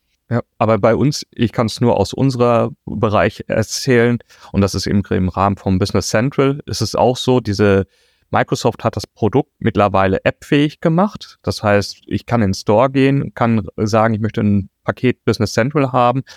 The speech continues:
und bekomme von Microsoft diese So-, Software bereitgestellt. Ich kann innerhalb dieser Software Module laden, die ich, äh, entsprechend nutzen möchte. Da können dann Komponenten von uns reinkommen und wir gehen auch diesen Weg immer weiter, dass wir sagen, wir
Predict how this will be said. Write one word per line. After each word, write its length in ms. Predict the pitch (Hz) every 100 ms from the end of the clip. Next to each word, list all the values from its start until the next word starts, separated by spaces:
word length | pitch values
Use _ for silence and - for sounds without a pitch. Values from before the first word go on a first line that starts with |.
| -
und 120 | 110
bekomme 320 | 107 - 117
von 160 | 110 110
Microsoft 560 | 95 101 113 - 101 -
diese 200 | 92 92
So-, 280 | - 135
Software 440 | 123 - 135 - 147
bereitgestellt. 800 | 135 127 131 143 - 139 160 - _ -
Ich 140 | - -
kann 160 | 117
innerhalb 480 | - 123 139 123 -
dieser 220 | - 113
Software 480 | - 123 - 120 120
Module 480 | 110 101 110 151 160
laden, 480 | 147 135 135 151 147 _ _ _ _
die 80 | 123
ich, 140 | 120 -
äh, 180 | -
entsprechend 500 | 110 107 - 110 -
nutzen 260 | 123 139 156
möchte. 280 | 135 - 143
Da 100 | 101
können 380 | - 117 113 110
dann 300 | 104 107 -
Komponenten 540 | - 107 107 110 123
von 160 | 101 -
uns 280 | 131 190 -
reinkommen 580 | 147 151 - 151 151 180 _ _ _
und 180 | 117 107
wir 120 | 123
gehen 280 | 131 131 -
auch 200 | - 131
diesen 320 | - 123 104
Weg 220 | 95 98 -
immer 260 | 123 117
weiter, 400 | 95 95 - 143 - _ _ -
dass 180 | 107 127
wir 80 |
sagen, 400 | 101 107 110 113
wir 120 | 95